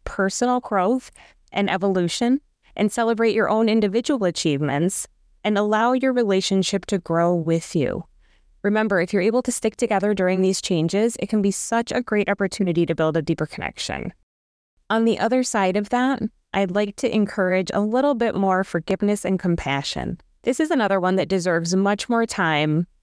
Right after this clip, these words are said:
but I'll stick to this. Learn to forgive, apologize when needed, and approach conflicts with empathy. Remember, nobody's perfect, and practicing forgiveness cultivates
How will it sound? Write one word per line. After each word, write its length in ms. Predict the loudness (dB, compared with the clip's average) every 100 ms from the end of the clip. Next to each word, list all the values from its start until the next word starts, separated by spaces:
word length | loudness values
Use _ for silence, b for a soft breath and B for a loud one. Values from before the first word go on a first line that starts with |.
| _
but 140 | -2 0
I'll 120 | 0
stick 300 | -2 -4 -4
to 160 | -4 -2
this. 480 | -4 -6 -8 -12 -16 _ -2
Learn 240 | 0 0
to 120 | 0
forgive, 800 | -2 -2 -2 0 0 0 -4 -14 _ -8
apologize 680 | -6 0 2 2 2 0 0
when 260 | 0 2 4
needed, 500 | 4 2 2 0 -4 _ _ _ -4
and 140 | -2
approach 420 | -2 -2 -2 -2
conflicts 640 | -4 -2 -2 0 -2 -2 -4
with 140 | -2
empathy. 600 | -2 -2 -2 -4 -4 -6 _ -4
Remember, 460 | 0 0 0 0 0
nobody's 460 | 0 2 0 -2
perfect, 560 | -2 -2 0 -2 -2 -2
and 140 | -2
practicing 480 | 0 -2 -2 -2 0
forgiveness 480 | 0 0 0 0 -2
cultivates 680 | -2 -2 0 0 0 -4